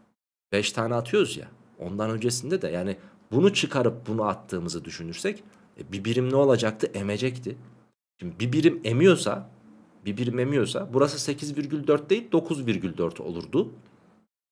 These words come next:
E, sekiz buçuk yükselttiğine göre ben bundan bunu çıkaracak olursam sıfır virgül dokuzmuş demek ki bundan önce. Her şeyden önce sıf-, sıfır virgül dokuzmuş. Bak şimdi iyi dinle. Sıfır virgül dokuz.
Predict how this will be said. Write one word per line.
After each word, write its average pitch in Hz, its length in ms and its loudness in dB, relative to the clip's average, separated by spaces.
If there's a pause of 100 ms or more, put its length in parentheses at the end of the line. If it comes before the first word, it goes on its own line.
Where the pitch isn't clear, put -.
(200)
E, 113 40 -4
sekiz 156 340 0
buçuk 160 280 -6
yükselttiğine 156 560 0
göre 123 400 2 (240)
ben 120 180 0
bundan 123 340 2
bunu 127 120 0
çıkaracak 127 520 0
olursam - 380 0
sıfır - 360 -8
virgül 117 320 -8
dokuzmuş 107 720 0
demek 90 320 -2
ki - 180 -6 (120)
bundan 90 380 -4
önce. 87 320 -6
Her 127 240 -2
şeyden 92 340 -4
önce 98 200 -4
sıf-, 123 380 -6
sıfır 117 340 -8
virgül 127 280 -2
dokuzmuş. 98 560 -4 (380)
Bak 120 140 4
şimdi 107 300 -2
iyi 151 200 6
dinle. 120 360 0 (340)
Sıfır 165 340 0
virgül 151 280 0
dokuz. 127 440 4